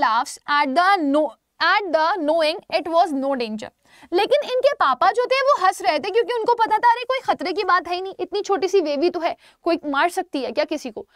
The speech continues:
तो पापा हंस रहे थे लेकिन ये घबराए हुए थे, इनकी तो रोने वाली हालत हो रखी थी। However, this experience terrified him and develops a fear of water। और अब, अब क्वेश्चन आपसे एग्जाम में ये पूछा जा सकता है कि ऑथर के अंदर पानी का एवर्जन,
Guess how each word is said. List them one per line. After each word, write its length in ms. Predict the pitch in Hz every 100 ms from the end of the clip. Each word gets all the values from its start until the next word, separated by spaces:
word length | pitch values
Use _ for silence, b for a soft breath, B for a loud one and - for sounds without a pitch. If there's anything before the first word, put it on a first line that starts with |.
| b b
तो 60 | 311
पापा 420 | 330 339 466 427
हंस 160 | 403
रहे 100 | 392
थे 80 | 403
लेकिन 300 | 466 480 508
ये 280 | 453 415 453
घबराए 380 | 403 285 269 247
हुए 220 | 247 240 247
थे, 80 | - b b
इनकी 220 | 370 403
तो 120 | 466 480
रोने 260 | 370 370
वाली 220 | 381 311 285
हालत 300 | 254 240 262
हो 60 |
रखी 240 | 233 - 220
थी। 140 | - _ b b 403
However, 400 | 427 466 523 508
this 140 | 494
experience 440 | 480 453 453 466 -
terrified 560 | 359 370 403 427 427
him 140 | 427 427
and 120 | 339
develops 340 | 320 349 440
a 60 | 427
fear 240 | 320 302
of 100 | 294
water। 240 | 233 214 - B B B
और 200 | 427 - -
अब, 160 | 381 -
अब 260 | 415 - -
क्वेश्चन 400 | 427 415 508 494
आपसे 160 | 466
एग्जाम 260 | 466 427 427
में 100 | 440
ये 60 | 440
पूछा 240 | 381 392
जा 100 | 349
सकता 260 | 349 - 339
है 100 | 392
कि 120 | 440
ऑथर 380 | 339 294 370 381
के 100 | 392
अंदर 340 | 359 311 330
पानी 340 | - 330 302
का 160 | 320 330
एवर्जन, 480 | 302 254 269 254